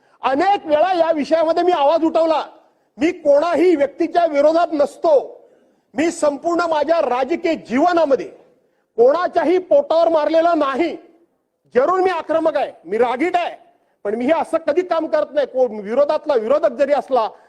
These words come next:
तरी त्याच्या विरोधात, त्याच्या पोटावर, त्याच्या कामाधंद्यावर, त्याच्या रोजगारावर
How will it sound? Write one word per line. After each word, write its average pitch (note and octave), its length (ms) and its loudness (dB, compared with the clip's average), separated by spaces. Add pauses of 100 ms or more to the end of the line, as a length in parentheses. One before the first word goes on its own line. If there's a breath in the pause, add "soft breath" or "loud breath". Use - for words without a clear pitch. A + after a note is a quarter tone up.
(120 soft breath)
तरी G3+ 120 -6
त्याच्या A#3 300 0
विरोधात, A#3 400 0
त्याच्या A3+ 280 -4
पोटावर, B3+ 500 0
त्याच्या A3 260 -10
कामाधंद्यावर, A#3+ 720 -2
त्याच्या G#3+ 240 -4
रोजगारावर A#3+ 680 0